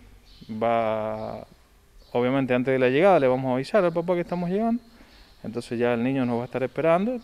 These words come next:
va a recibir su regalo, obviamente con todo, con todas las precauciones sobre el covid, por eso va a ir el Papá Noel nada más a entregárselo, eh, bueno, se lo entrega y ahí vamos a seguir con,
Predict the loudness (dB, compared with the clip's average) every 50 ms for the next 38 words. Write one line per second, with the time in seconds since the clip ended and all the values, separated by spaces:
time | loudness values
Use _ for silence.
0 | -4 -2 -2 -2 -2 -4 -8 -4 -2 0 2 2 0 0 -2 -6 -4 -2 0 2
1 | 2 2 2 0 -4 -8 -16 -20 -20 -20 -20 -20 -20 -20 -20 -10 -4 -2 0 0
2 | 0 0 0 0 0 0 0 2 2 4 6 6 6 6 6 6 4 4 2 -2
3 | -4 -8 -14 -20 -20 -20 -20 -20 -20 -12 -6 -2 -2 0 0 0 -2 -4 -4 -4
4 | -6 -8 -6 0 2 4 4 4 4 2 0 -2 0 0 0 0 0 0 0 0
5 | 0 -2 -2 -4 -4 -4 -2 0 2 2 4 4 2 0 -2 -8 -18 -20 -20 -20
6 | -20 -20 -20 -18 -10 -6 -4 -4 -2 0 0 2 4 4 4 2 2 2 2 2
7 | 4 6 6 6 6 6 6 4 4 4 2 2 2 2 2 0 0 0 -2 -2
8 | -2 0 0 2 2 0 0 -2 0 0 0 0 -2 -6 -16 -20 -20 -18 -10 -6
9 | -2 0 0 0 0 0 -2 -2 -2 -2 -4 -4 -6 -6 -4 -4 -4 -4 -2 0
10 | 0 0 0 -2 -4 -10 -18 -20 -20 -20 -20 -20 -12 -8 -6 -6 -4 -2 -2 -2
11 | -2 -2 -2 -2 -4 -4 -4 -6 -6 -6 -6 -8 -10 -10 -10 -10 -8 -6 -6 -6
12 | -6 -6 -8 -8 -8 -8 -10 -12